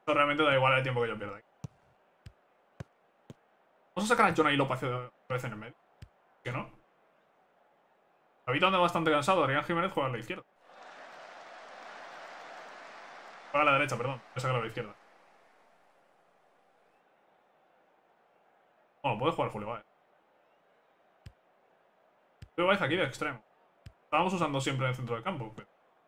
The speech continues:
y la media punta, la media punta. Bueno, a ver,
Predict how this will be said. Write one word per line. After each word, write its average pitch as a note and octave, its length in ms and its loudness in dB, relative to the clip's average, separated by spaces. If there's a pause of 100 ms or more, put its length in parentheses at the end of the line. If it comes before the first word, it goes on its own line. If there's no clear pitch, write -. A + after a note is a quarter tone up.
(2250)
y A#2+ 60 -8
la A#2 140 0
media D3+ 240 4
punta, D#3 420 4
la C3 100 2
media C3+ 220 -2
punta. C#3 580 0
Bueno, A2 180 -8
a A2 40 -10
ver, B2 100 -12